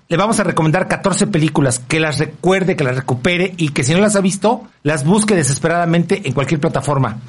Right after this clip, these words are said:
De cualquier manera, en Homo Cinéfilos tenemos una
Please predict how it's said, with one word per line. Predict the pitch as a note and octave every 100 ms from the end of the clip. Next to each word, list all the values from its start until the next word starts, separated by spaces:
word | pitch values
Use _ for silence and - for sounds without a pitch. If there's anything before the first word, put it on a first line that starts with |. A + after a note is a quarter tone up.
| -
De | D3+ E3+
cualquier | F3+ D3+ G#3
manera, | G3+ F3+ F3+ A3+ A#3 - -
en | D#3+
Homo | G3+ G#3+
Cinéfilos | E3+ F3+ F3+ G3 B3+ - - -
tenemos | F3+ G3 A3 G#3+ G#3
una | G3+ G#3+ G3 F#3+